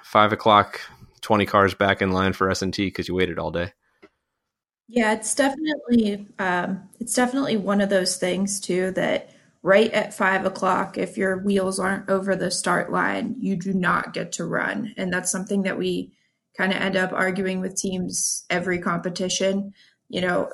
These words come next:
Speaker 2: that's the only way to keep it fair. We've got all these different dynamic events running at the same time. The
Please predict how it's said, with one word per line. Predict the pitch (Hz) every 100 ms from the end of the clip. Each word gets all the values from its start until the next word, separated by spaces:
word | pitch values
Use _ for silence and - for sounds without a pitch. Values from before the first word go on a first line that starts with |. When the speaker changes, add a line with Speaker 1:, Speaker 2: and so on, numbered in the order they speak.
| -
Speaker 2:
that's | 185 -
the | 185 -
only | 196 202
way | 202
to | 196
keep | 190 196
it | - -
fair. | 180 185 202 208
We've | 190 -
got | 185 185
all | 190
these | 202 196
different | 190 - -
dynamic | 180 - 190 196 196
events | 185 190 -
running | 190 190 196
at | 196
the | 196
same | - 185 185
time. | 180 190 185 196
The | 196